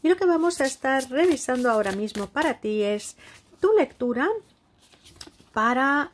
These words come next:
eh, las tres bendiciones de estos próximos meses que están por llegar, meses de octubre, noviembre y diciembre.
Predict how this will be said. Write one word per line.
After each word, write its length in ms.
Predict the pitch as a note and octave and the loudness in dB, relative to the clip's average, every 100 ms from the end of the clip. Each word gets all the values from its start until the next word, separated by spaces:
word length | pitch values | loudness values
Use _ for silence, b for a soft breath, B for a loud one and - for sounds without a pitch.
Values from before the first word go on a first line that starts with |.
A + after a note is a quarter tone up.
| - | -8
eh, 540 | G#3+ G3+ G3 F#3 F3+ G#3+ | -6 -4 -4 -2 -2 -2
las 300 | G3+ - - | -4 -4 -2
tres 280 | D4+ C#4 | -2 0
bendiciones 960 | A3 A#3 G#3 - A3 A3+ C4 F4 - - B B B B | -2 -2 -4 -6 -4 -2 -2 -2 -4 -16 B B B B
de 80 | A3 | 0
estos 260 | D4 B4 A#4+ | 2 2 0
próximos 480 | F#4+ F#4 F4+ E4 C#4+ | -2 0 2 2 2
meses 460 | C#4+ C#4 D#4 D4+ | 0 0 -2 -2
que 100 | - | -4
están 800 | B3 - - B3+ B3+ C4 B3+ A3 - | -6 -6 -4 -2 0 -2 -4 -6 -6
por 420 | B3+ B3 B3+ B3+ - | -2 2 2 0 -4
llegar, 760 | G3+ G3+ G3 F#3+ G3 C#4+ - _ B B B B B B | -6 -6 -4 -4 0 0 0 _ B B B B B B
meses 600 | - G#3+ A3 - B3+ A#3 | -6 -4 -2 0 2 2
de 220 | G#3+ A#3 - | -2 -2 -2
octubre, 720 | A3 - - D4+ D#4+ F4 E4+ A#3+ | -4 -6 -2 0 2 2 0 -2
noviembre 1040 | A#3 A3+ A3+ G#3+ B3 D#4 D#4 D#4+ D#4 C#4+ _ | -2 0 0 0 0 0 2 2 2 -2 _
y 140 | C#4+ C4 | -4 -2
diciembre. 720 | G3+ - F3 D#3+ D#3 D#3 | -4 -6 -8 -8 -10 -16